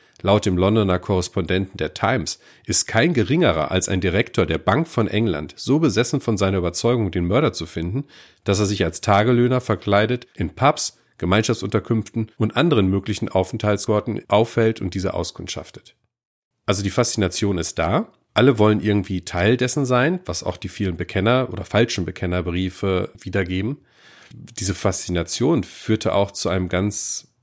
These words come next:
ekligen Phänomen, was es leider heute immer noch teilweise gibt, das sogenannte Slumming. Das heißt, die Oberschichten begannen, die Armenviertel, also die Slums, zu besuchen.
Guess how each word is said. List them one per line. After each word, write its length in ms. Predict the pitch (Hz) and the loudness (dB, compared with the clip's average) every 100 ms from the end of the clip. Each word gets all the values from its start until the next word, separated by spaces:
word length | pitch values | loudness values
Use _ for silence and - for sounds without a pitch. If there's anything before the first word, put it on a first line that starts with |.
| - | -2
ekligen 460 | 120 - 104 87 | -2 0 -2 -2
Phänomen, 680 | 85 - 90 82 85 110 147 | -2 -2 -2 0 0 -2 -4
was 240 | 90 - - | -6 -6 -6
es 80 | |
leider 280 | 95 87 82 | -2 -2 0
heute 220 | 92 - | -4 -4
immer 240 | - 147 190 | -4 -2 -2
noch 140 | 85 | -4
teilweise 440 | - 82 78 76 80 | -6 -6 -6 -6 -6
gibt, 320 | 113 - - - - - | -6 -8 -20 -20 -14 -8
das 160 | 95 | -4
sogenannte 420 | 101 95 87 85 90 | -2 0 0 -2 -2
Slumming. 640 | - 98 95 101 76 67 _ _ _ _ | -2 2 2 2 0 -6 _ _ _ _
Das 220 | 85 - | -6 -2
heißt, 340 | 95 98 - - _ - | 0 0 -4 -18 _ -16
die 120 | 69 | -10
Oberschichten 800 | 98 95 139 127 135 - 120 117 123 _ _ - | -4 0 0 0 -6 -6 -6 -6 -6 _ _ -8
begannen, 680 | 90 90 95 113 113 - - - | 0 2 2 0 -2 -6 -12 -12
die 180 | - | -8
Armenviertel, 720 | 87 87 120 131 - 135 151 135 | -4 -2 -2 -2 -2 -2 0 -2
also 160 | 73 | -4
die 140 | - 82 | -6 -6
Slums, 580 | - 95 92 131 - | -4 0 0 0 -4
zu 140 | - 90 | -4 -6
besuchen. 520 | 85 82 151 - | -6 -6 -8 -10